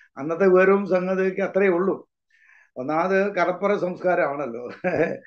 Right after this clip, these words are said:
ആ, എന്തായാലും അവര് വിടാതെ ഞങ്ങളെ എന്തായാലും വീട്ടിൽ കൊണ്ട് താമസിപ്പിച്ചു. അങ്ങനെ ആയിരുന്നപ്പോഴേ എൻ്റെ വൈഫ് കലാകാരിയായിരുന്നു. കലാ-,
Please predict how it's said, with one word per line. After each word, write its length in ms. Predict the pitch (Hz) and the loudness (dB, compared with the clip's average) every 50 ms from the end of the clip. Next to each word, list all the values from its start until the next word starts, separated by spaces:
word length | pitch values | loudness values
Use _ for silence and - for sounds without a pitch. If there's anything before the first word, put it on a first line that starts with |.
| - - - - - - - 165 | -18 -20 -18 -18 -20 -10 -4 0
ആ, 220 | 160 156 151 165 | 2 2 2 0
എന്തായാലും 680 | - 202 180 196 220 214 190 180 180 208 240 262 247 | 0 0 2 4 6 6 6 6 4 2 0 -2 -2
അവര് 360 | 180 175 190 185 190 202 202 | 0 2 2 4 2 2 0
വിടാതെ 540 | 202 185 180 185 190 196 208 214 214 220 226 | 0 -2 -2 0 0 2 2 0 0 -2 -4
ഞങ്ങളെ 400 | 220 202 190 190 190 185 190 190 214 220 - 180 | -4 -6 -6 -6 -4 -2 -2 -2 -2 -4 -6 -6
എന്തായാലും 320 | 175 175 170 165 175 170 | -2 0 2 2 2 2
വീട്ടിൽ 240 | 165 170 160 - 147 | 0 -2 -2 -4 -4
കൊണ്ട് 200 | 185 185 175 160 143 | -6 -6 -8 -8 -6
താമസിപ്പിച്ചു. 720 | 160 151 151 - - 127 131 135 147 - - - 240 - _ - - - - - _ _ 160 | -6 -6 -6 -8 -10 -10 -12 -12 -12 -10 -8 -8 -10 -10 _ -20 -20 -20 -20 -20 _ _ -2
അങ്ങനെ 320 | 165 220 254 254 240 233 | 0 2 4 4 4 4
ആയിരുന്നപ്പോഴേ 800 | 208 170 160 165 165 165 160 156 - - 143 135 127 120 113 120 - _ _ _ _ _ _ _ _ - | 4 4 4 4 2 0 0 -2 -2 -2 -4 -4 -4 -6 -8 -10 -14 _ _ _ _ _ _ _ _ -6
എൻ്റെ 220 | - 160 202 214 208 | -6 -2 0 2 2
വൈഫ് 680 | 190 170 175 160 - 160 170 165 151 147 143 - - - _ _ _ _ _ _ _ _ - | 4 4 4 4 4 4 4 4 4 2 -2 -6 -10 -16 _ _ _ _ _ _ _ _ -4
കലാകാരിയായിരുന്നു. 800 | 147 147 160 185 196 196 196 190 170 160 156 139 131 131 127 135 | -4 -2 0 0 2 2 2 0 0 0 0 -2 -2 -2 -6 -8
കലാ-, 560 | - 135 139 156 151 160 160 156 165 - - | -8 -6 -4 -2 -2 -2 -2 -2 -4 -6 -6